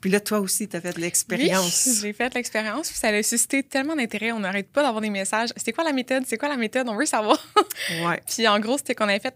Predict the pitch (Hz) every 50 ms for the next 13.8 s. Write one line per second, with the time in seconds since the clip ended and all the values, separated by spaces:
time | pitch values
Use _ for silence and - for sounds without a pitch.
0 | - 214 196 175 170 170 - - - 233 226 254 349 415 302 233 - - 220 214
1 | 220 247 262 - - - 233 233 240 247 - - 233 196 190 190 185 - 175 175
2 | 165 196 220 226 220 - 240 220 247 294 285 233 202 220 240 247 233 214 190 -
3 | 254 254 214 196 180 - 202 190 185 185 190 220 254 262 254 254 262 247 - 202
4 | 196 196 - - 247 254 254 247 247 226 190 180 180 175 180 190 - - - 190
5 | 190 208 - 226 214 202 190 185 185 185 180 185 202 190 - - 226 214 202 185
6 | 180 - - - 202 226 233 214 - 190 180 - - 208 208 214 214 208 185 190
7 | - - 202 - - - 233 - - - - 233 220 208 185 185 - 202 190 185
8 | 202 202 208 202 - - - 208 208 - - 220 214 220 - - 415 285 240 202
9 | 190 196 202 208 208 202 202 214 - - - - - - - 180 175 196 233 -
10 | - _ - 190 160 147 147 - - 165 175 180 180 175 170 170 165 160 156 160
11 | 165 196 233 180 - - - - - - - - - - - - 175 175 151 147
12 | 151 147 175 196 202 - - - 180 165 - 220 214 190 170 175 156 156 - 147
13 | 147 147 165 185 196 - - - 175 151 - - 165 160 170